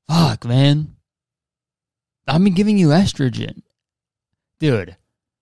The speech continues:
That's crazy, man.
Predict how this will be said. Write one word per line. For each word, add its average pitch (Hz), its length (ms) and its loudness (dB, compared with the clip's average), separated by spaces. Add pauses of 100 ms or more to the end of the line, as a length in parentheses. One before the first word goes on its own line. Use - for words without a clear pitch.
(2250)
That's 120 180 -2
crazy, 104 920 -2
man. 101 540 -14